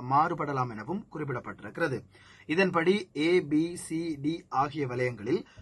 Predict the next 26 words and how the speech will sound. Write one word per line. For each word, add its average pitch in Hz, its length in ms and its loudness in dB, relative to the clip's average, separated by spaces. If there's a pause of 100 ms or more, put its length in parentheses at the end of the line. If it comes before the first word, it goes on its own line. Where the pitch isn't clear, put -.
(120)
பிற்பகல் 175 440 0
மூன்று 190 300 0
முப்பது 143 320 -2
முதல் 143 420 0
நான்கு 160 420 4
மணிக்குள் 170 600 0
மின் 156 260 -4
விநியோக 165 340 -2
தடை 139 260 -4
அமலாக்கப்பட்டு, 139 840 -2 (280)
ஐந்து 202 360 2
மணி 175 180 2
முதல் 165 360 4
ஐந்து 190 400 0
முப்பது 165 300 -2
வரையான 147 400 0
காலப்பகுதிக்குள் 131 800 -2 (220)
மீளிணைக்கப்படும். 147 760 0 (580)
இ, 190 340 0
எஃப், 170 300 -2
ஜி, 175 540 -4
எச், 156 300 -2 (100)
யூ, 165 400 -2
வி 170 260 -4
ஆகிய 143 380 0
வலயங்களில் 127 540 0